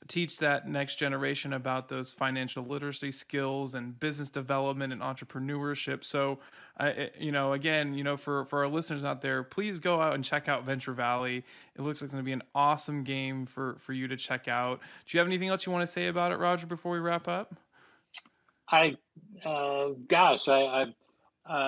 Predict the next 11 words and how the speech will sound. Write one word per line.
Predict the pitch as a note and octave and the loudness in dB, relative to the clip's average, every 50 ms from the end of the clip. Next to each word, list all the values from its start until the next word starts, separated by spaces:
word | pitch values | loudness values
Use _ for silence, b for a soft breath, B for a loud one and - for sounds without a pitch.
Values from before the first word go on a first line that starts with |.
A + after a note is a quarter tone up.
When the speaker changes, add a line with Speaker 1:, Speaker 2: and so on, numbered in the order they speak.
| C3+ C3+ - | 0 -2 -2
Speaker 2:
I'm | - C#3+ D3 D3 C#3+ C#3+ C#3+ C#3 C#3 C#3 C#3 C3+ B2 A2+ | 0 0 0 0 0 -2 -6 -10 -10 -10 -12 -12 -10 0
basically, | A2+ D3 D#3 F#3 G#3+ G3+ - - E3+ - - - C#3 C3 C3 C3 B2+ B2+ B2+ B2+ | 2 6 8 8 6 6 4 0 -2 -2 0 2 4 4 6 4 4 2 2 0
uh, | B2 B2+ B2 B2 B2 B2 B2 A#2+ A#2+ A#2+ B2 C3 C#3+ C3+ - - - - - _ E3 | 2 0 0 0 0 -2 -2 -4 -8 -12 -16 -20 -20 -20 -20 -20 -20 -20 -20 _ -6
gonna | D3 D#3 D3 C#3 - | -6 -4 -4 -4 -4
say | - E3+ D#3+ D#3+ | 0 2 2 4
that | D3 C#3 C3+ B2 | 4 2 0 2
you're | C3 C3 - | 0 0 0
kind | - - - F#3+ G#3 G3+ F3 | -2 -2 0 2 2 2 2
of | C#3 G2+ | 0 -2
right, | B2 B2+ C#3 D#3+ F#3 F3+ D#3 C3+ - - - _ _ _ _ _ _ _ _ _ _ _ _ _ - | 0 0 2 4 4 4 2 2 0 -2 -6 _ _ _ _ _ _ _ _ _ _ _ _ _ -12
connecting | - - C3 C3 C#3 D3+ D#3 - - D3 C#3+ C3+ C3 B2 A#2+ A#2 A#2 A#2 A2+ G#2+ G2+ | -8 -6 -2 2 2 2 2 2 0 0 0 2 2 0 -2 -4 -8 -10 -12 -12 -16